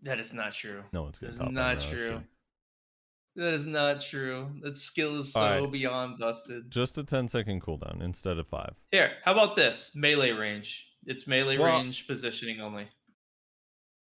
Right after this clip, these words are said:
Speaker 2: I'm, I'm cool with that, actually. Like,
Speaker 1: Okay.
Speaker 2: if, if
Speaker 1: All
Speaker 2: you're
Speaker 1: right,
Speaker 2: hit
Speaker 1: that's
Speaker 2: by
Speaker 1: fine.
Speaker 2: a, a mostly melee skill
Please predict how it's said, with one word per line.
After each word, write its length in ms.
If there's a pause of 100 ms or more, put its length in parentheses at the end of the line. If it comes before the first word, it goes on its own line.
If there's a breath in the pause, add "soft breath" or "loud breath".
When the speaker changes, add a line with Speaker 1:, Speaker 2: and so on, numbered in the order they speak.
(300)
Speaker 2:
I'm, 240
I'm 180
cool 180
with 100
that, 220 (120)
actually. 460 (680)
Like, 140
Speaker 1:
Okay. 300
Speaker 2:
if, 180
if 160
Speaker 1:
All 80
Speaker 2:
you're 60
Speaker 1:
right, 80
Speaker 2:
hit 100
Speaker 1:
that's 100
Speaker 2:
by 200
Speaker 1:
fine. 140
Speaker 2:
a, 60
a 20
mostly 500
melee 400
skill 600